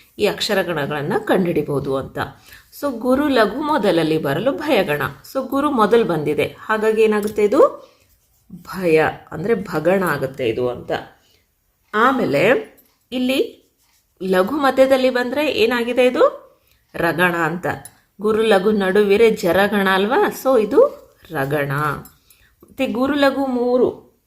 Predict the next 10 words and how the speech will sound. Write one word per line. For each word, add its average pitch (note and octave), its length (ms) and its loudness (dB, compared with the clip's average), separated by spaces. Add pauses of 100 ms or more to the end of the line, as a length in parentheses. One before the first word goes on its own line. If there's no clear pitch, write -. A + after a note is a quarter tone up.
(420)
ಮೂರಿರೆ C4 800 2
ಮನಗಣ, F#3+ 580 2 (580)
so B3 80 0
ಇದು C4+ 520 2
ನಗಣ. D#3 500 0 (3000)
ಮತ್ತೆ D4+ 560 -2 (1300)
ಗುರು C4+ 240 2
ಮೊದಲಲ್ಲಿ A#3 540 2
ಬಂದಿದೆ, F3 640 0
ಮತ್ತೆ D4 520 -2